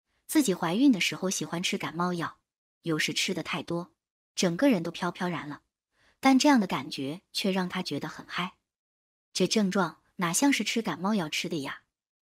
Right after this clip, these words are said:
不少人质疑她是因为嗑药导致。各种消息似乎坐实了大小 S 吸毒，而俩姐妹也一直未发尿检检测报告，自证清白。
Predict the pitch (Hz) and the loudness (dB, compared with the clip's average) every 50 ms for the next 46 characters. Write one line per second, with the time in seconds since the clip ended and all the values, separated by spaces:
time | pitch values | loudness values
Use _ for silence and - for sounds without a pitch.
0 | _ _ _ - 214 214 - 160 143 156 160 180 - 233 208 170 175 - - 240 | _ _ _ 0 0 2 2 0 0 -2 -2 0 2 2 2 2 0 -2 -2 -2
1 | 240 - 220 196 190 190 185 190 - - - 277 247 208 185 - 147 - - - | 0 0 0 0 0 0 0 -2 -2 0 0 2 2 2 0 -2 -6 -8 -10 -8
2 | - 180 151 - _ _ _ _ _ _ _ _ _ _ _ _ _ - - 233 | -6 -6 -6 -8 _ _ _ _ _ _ _ _ _ _ _ _ _ 2 4 4
3 | 220 190 156 160 - - 185 190 208 - - - 147 127 - _ _ - - 277 | 4 2 0 0 0 0 0 0 0 -2 -2 -4 -4 -6 -10 _ _ -6 -4 0
4 | 262 269 269 - 285 233 - - 156 170 190 - 240 208 - - 143 - - 180 | 0 2 2 2 2 2 0 0 -2 -2 -2 0 0 0 -2 -4 -6 -6 -4 -4
5 | 180 196 - - - - 180 180 - 151 160 185 - _ _ _ _ _ _ _ | -4 -4 -4 -4 -4 -4 -4 -4 -6 -8 -10 -10 -14 _ _ _ _ _ _ _
6 | _ _ _ _ _ _ _ - 208 208 233 233 208 214 269 - 226 180 165 170 | _ _ _ _ _ _ _ 0 2 2 4 4 4 2 2 2 0 -2 -2 -2
7 | 170 165 151 151 147 165 208 226 233 - 165 156 165 170 170 - 165 160 180 208 | -4 -4 -4 -6 -4 -2 0 0 0 0 -2 -4 -4 -4 -4 -4 -4 -4 -2 -2
8 | 190 170 - 151 135 - - 143 123 - - - 190 - 190 180 170 - 196 170 | -2 -2 -2 -4 -6 -6 -6 -8 -10 -10 -8 -8 -4 -2 -2 -2 -2 -2 -4 -4
9 | 147 - _ _ - - - - 196 170 160 - - 180 190 185 - - - - | -6 -8 _ _ -4 -2 -2 -2 -2 -4 -4 -6 -4 -4 -4 -4 -4 -6 -8 -8
10 | - | -12